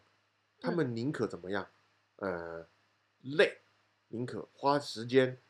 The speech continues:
Speaker 1: 都不愿意偷懒，都不愿意懈怠，那个就是七煞的强迫性。可是有时候你会觉得这种人把自己搞得活得很累啊。
Speaker 2: 那这样子，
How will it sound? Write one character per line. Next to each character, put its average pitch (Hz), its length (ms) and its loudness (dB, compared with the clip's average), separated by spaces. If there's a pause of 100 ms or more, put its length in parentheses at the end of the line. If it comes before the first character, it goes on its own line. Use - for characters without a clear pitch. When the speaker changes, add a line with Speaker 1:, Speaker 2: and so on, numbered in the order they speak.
(200)
Speaker 1:
都 147 140 10
不 110 220 2
愿 120 180 4
意 113 100 -8
偷 110 240 -4
懒， 110 140 -2 (160)
都 143 80 4
不 113 160 -4
愿 107 100 -4
意 107 60 -8
懈 101 220 -2
怠， 92 160 -6 (380)
那 110 80 -6
个 101 60 -8
就 101 80 -8
是 101 100 -6
七 - 300 -8
煞 95 340 -2
的 85 100 -18 (840)
强 - 320 -6
迫 95 220 -6
性。 - 140 -14 (100)
可 117 120 -6
是 131 80 0
有 117 120 6
时 110 80 0
候 131 60 2
你 107 80 -4
会 104 140 -2
觉 107 100 -8
得 98 80 -6
这 117 100 2
种 95 160 -4
人 85 140 -10 (580)
把 98 120 -4
自 143 120 -8
己 120 140 0
搞 98 180 -2
得 92 80 -6
活 110 200 2
得 120 40 2
很 110 200 -6
累 127 240 8
啊。 - 160 -14 (1000)
Speaker 2:
那 359 180 0
这 349 80 0
样 320 220 0
子， 254 240 2